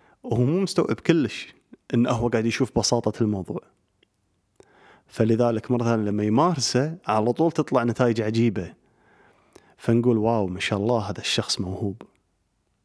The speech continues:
وأعتقد كلنا عندنا هالشغلة، subject الموضوع في حياتنا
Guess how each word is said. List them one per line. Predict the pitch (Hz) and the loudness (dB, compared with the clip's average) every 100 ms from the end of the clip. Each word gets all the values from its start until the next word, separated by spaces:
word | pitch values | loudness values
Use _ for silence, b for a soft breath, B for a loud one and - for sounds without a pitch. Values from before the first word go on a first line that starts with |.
| _ _ _ _ _ b b b b b b | _ _ _ _ _ b b b b b b
وأعتقد | 117 110 - 151 123 | -2 0 0 2 0
كلنا | - 165 170 190 190 190 185 147 104 | 2 2 2 2 0 0 0 2 0
عندنا | 95 101 113 107 101 | 0 2 2 2 0
هالشغلة، | 104 - 120 117 131 135 | -6 -2 0 2 0 0
subject | - 110 113 113 127 - | 0 0 -2 -2 -2 0
الموضوع | 104 98 104 117 | -2 0 0 0
في | - 110 | 0 -4
حياتنا | - 107 120 123 160 180 | -2 -2 -2 0 -2 -2